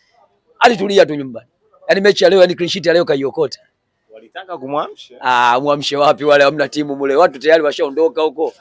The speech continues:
Speaker 1: Wana, wana stress sasa hizi tunaenda kucheza championship huko. Wanafikiri wana, wana kitu wanachokitafuta sasa hizi. Wao wana kitu wanachokitafuta hata kama walikuwa wanadai wangegomea mchezo ule. Kwa muda ule mpaka wanashindwa kufanya warm up. Pale shughuli hakuna. Shughuli imeshaisha.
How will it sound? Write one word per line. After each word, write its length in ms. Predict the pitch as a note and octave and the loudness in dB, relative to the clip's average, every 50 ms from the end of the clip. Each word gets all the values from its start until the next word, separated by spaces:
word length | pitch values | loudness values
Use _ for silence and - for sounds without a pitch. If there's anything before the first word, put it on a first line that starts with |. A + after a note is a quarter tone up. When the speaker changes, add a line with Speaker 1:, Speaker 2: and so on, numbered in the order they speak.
| _ _ _ _ - | _ _ _ _ -2
Speaker 1:
Wana, 200 | C#3+ D#3+ D#3+ D3 | 0 2 4 4
wana 180 | D#3+ E3 D#3+ D3+ | 4 2 0 -4
stress 260 | - - G3+ F#3+ D#3+ | -4 -4 -6 -6 -6
sasa 180 | D#3+ D3+ D3+ F3+ | -6 -2 -2 -2
hizi 160 | F3+ D#3+ E3 | -2 -2 -4
tunaenda 220 | D3+ E3 D#3 D3+ | -6 -4 -4 -6
kucheza 280 | C#3+ D3 D#3+ E3+ D#3+ D#3 | -6 -4 -2 -2 0 0
championship 640 | - E3 D3+ B2 D3 D3+ D3 C#3 - - E3 C#3+ C#3 | 0 0 -2 -2 -4 -4 -4 -6 -6 -6 -8 -8 -8
huko. 200 | D#3 C3+ - _ _ _ _ _ _ | -10 -12 -12 _ _ _ _ _ _
Wanafikiri 380 | D#3 F3 F3+ F3 - - G3 | 2 2 2 2 -2 -2 0
wana, 140 | F3+ E3+ D#3+ | 2 4 4
wana 180 | D#3+ E3+ F3+ F3 | 4 4 2 2
kitu 160 | - G3 F#3 | 0 -2 0
wanachokitafuta 640 | F3+ E3+ D3 E3 D3+ D#3 D#3+ D#3+ D3 E3+ E3+ D#3 | 0 0 -2 -2 -2 0 0 0 0 0 0 -2
sasa 140 | D#3 C#3+ E3 | 0 2 0
hizi. 220 | D3+ D3 B2 - _ _ _ _ _ _ | -2 -2 -4 -10 _ _ _ _ _ _
Wao 260 | - G#3 A3 G3+ G3+ | 0 0 2 4 4
wana 160 | G3 G3 F#3 F3 | 4 4 4 2
kitu 140 | E3+ G3 | 0 -2
wanachokitafuta 560 | F#3+ F3+ F3 C#3+ E3+ D#3 D#3 E3+ D#3+ D3 D#3 F#3+ | 0 -2 -2 -2 -4 -2 -2 -2 -2 2 2 2
hata 200 | E3+ D#3 F3 E3 | 4 4 2 2
kama 160 | F3 E3 E3 | 2 2 2
walikuwa 220 | D#3+ D#3+ - D#3 | 2 2 2 2
wanadai 300 | D#3 D3+ D3+ F3+ F3+ E3 | 2 2 4 4 4 4
wangegomea 500 | D3+ C#3 B2+ B2+ C3 C#3 C#3 D3+ D#3 D3+ | 2 0 -4 -4 -6 -4 -2 0 0 0
mchezo 380 | C#3+ C3 - D#3+ D3+ C3+ D3 D3 | 0 2 0 0 0 0 -4 -6
ule. 80 | A#2+ - _ _ _ _ | -8 -8 _ _ _ _
Kwa 100 | - C3+ | -10 -8
muda 180 | D3 D3+ D3+ D#3+ | -4 0 0 2
ule 100 | E3+ D#3+ | 2 4
mpaka 180 | D3+ E3 D#3+ D#3 | 2 2 2 2
wanashindwa 340 | D3 C#3+ C3 - D3+ D3 C3 | 0 0 -2 -4 -6 -6 -6
kufanya 260 | C3+ - C#3+ C#3 D3 | -2 -4 -2 0 0
warm 140 | E3+ D#3 C3+ | -2 -2 -2
up. 100 | A#2 - _ _ _ _ | -8 -10 _ _ _ _
Pale 180 | - A#3+ A#3 G3+ | 2 2 2 2
shughuli 280 | - F3 F#3 G#3+ F#3 E3 | 0 -4 -4 2 4 4
hakuna. 440 | D3+ - D#3+ D#3 D#3 C#3+ B2+ A2+ - _ _ _ _ | 4 4 0 -4 -2 -2 -2 -4 -4 _ _ _ _
Shughuli 260 | - - G#3 A3 A3 | -12 -8 -6 -4 -4
imeshaisha. 540 | F#3+ E3+ E3 D3+ - D#3+ D#3 D3 C3 - - | -4 -4 -4 -2 -2 -2 -2 -2 -6 -10 -16